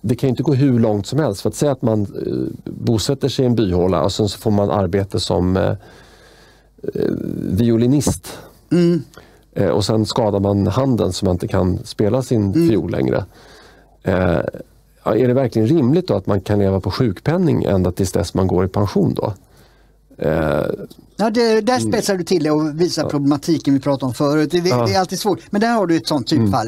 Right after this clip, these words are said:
Speaker 2: ja, precis. Eh, eller, eh, ja, nå-, väldigt specialiserade,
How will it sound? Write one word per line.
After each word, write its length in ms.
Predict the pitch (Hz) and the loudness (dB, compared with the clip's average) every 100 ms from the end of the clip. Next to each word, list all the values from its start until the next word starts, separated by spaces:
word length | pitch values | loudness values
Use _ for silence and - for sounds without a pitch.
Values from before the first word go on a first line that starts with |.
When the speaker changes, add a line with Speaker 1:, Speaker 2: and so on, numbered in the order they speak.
| 117 | -6
Speaker 2:
ja, 60 | 127 | -4
precis. 500 | 156 175 - - - - - - - - - - - | -2 -2 -4 -12 -14 -20 -20 -20 -20 -20 -20 -12 -2
Eh, 420 | 165 151 156 175 | 0 2 0 0
eller, 360 | 180 180 170 | 2 2 2
eh, 480 | 170 175 170 160 160 151 143 127 - - | 2 2 2 2 2 0 -2 -8 -12 -2
ja, 220 | 214 160 | 0 0
nå-, 120 | 196 208 220 - 180 - | -2 -4 -6 -10 -12 -4
väldigt 240 | 214 165 | 0 0
specialiserade, 1000 | 139 165 - 160 160 - 160 127 131 135 | -2 -4 -2 0 0 -2 -4 -2 -4 -2